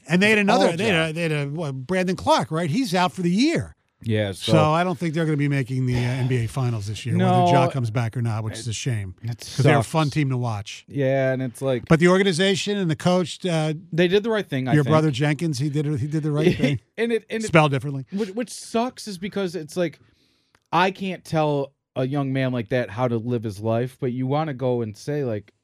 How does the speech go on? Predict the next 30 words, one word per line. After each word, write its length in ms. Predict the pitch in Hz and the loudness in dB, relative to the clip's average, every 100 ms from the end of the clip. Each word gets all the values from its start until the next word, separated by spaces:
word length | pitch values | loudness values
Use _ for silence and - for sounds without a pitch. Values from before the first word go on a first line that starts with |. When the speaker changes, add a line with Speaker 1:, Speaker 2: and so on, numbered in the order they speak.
| _ | _
Speaker 2:
"Dude, 200 | 135 120 | -10 -10
you're 80 | 120 | -6
getting 200 | 147 101 | -6 -8
paid 380 | - 107 101 - | -4 -4 -4 -4
unbelievable 720 | 123 127 123 117 113 104 104 | -6 -2 0 2 0 -2 -4
amounts 320 | 95 95 90 - | -4 -4 -6 -8
of 60 | |
money. 380 | 95 110 104 95 _ _ _ | -4 -2 -2 -6 _ _ _
It's 100 | - | 0
not 180 | 147 - | 0 0
that 160 | 123 | -6
hard 320 | 92 160 160 113 | -2 2 2 2
to 40 | |
keep 260 | 98 117 104 | -4 -8 -8
your 80 | 104 | -4
nose 360 | 127 160 147 | -2 0 -2
clean 280 | - 117 107 | -2 -2 -2
and 80 | 107 | -2
not 200 | 110 98 | -4 -4
do 140 | 120 | -6
silly 340 | 104 - 110 98 | -6 -4 -4 -4
stuff. 440 | - - 175 107 | -6 0 2 2
Speaker 1:
Right. 200 | 180 196 | 0 -2
Speaker 2:
If 60 | 101 | -4
you 80 | 170 | -4
wanna 180 | 180 165 | -4 -2
go 80 | |
to 60 | 156 | -4
the 80 | 120 | -6
club, 440 | - 143 135 113 | -4 -2 -2 -6